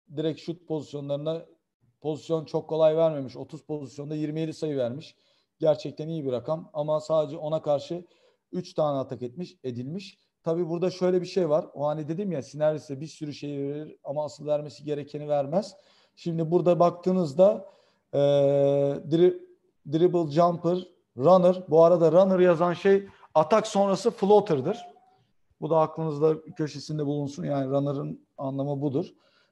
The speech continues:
E, turnover pozisyonları var. Burada, e, mesela sadece bu pozisyonların sonunda bir şey ol-, olan pozisyonları gösterir. Mesela close out pozisyonunda geçilmiştir. Ama close out eden,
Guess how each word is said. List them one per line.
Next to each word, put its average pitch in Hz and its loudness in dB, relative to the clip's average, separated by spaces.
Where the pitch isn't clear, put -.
E, 135 2
turnover 160 2
pozisyonları 147 -2
var. 160 2
Burada, 180 4
e, 147 4
mesela 151 2
sadece 196 4
bu 190 -12
pozisyonların 196 -2
sonunda 196 -2
bir 180 -4
şey 214 -4
ol-, 196 0
olan 190 4
pozisyonları 185 0
gösterir. 123 -4
Mesela 175 -8
close 196 2
out 196 4
pozisyonunda 185 -8
geçilmiştir. 202 -6
Ama 196 0
close 196 0
out 202 4
eden, 202 0